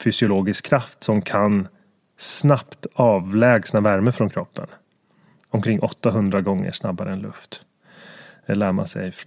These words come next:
på dykutbildningen som jag gick för väldigt länge sedan. I alla fall, om jag inte minns fel. Eh, och det medför ju då att vatten kan bli en stressfaktor som kan påverka kroppen fundamentalt. Eh,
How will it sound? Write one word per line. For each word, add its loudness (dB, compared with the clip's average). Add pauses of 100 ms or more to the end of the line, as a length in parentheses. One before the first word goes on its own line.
på -4
dykutbildningen 0
som -4
jag -2
gick -2
för 0
väldigt 0
länge -2
sedan. -6 (520)
I 0
alla 0
fall, -6 (280)
om -2
jag 0
inte -4
minns -2
fel. 2 (1120)
Eh, 4 (680)
och 4
det 8
medför 4
ju 4
då 4
att 0
vatten 2 (160)
kan 2
bli 2
en 0
stressfaktor -2 (200)
som 0
kan 0
påverka 2
kroppen -4 (280)
fundamentalt. 0 (880)
Eh, 2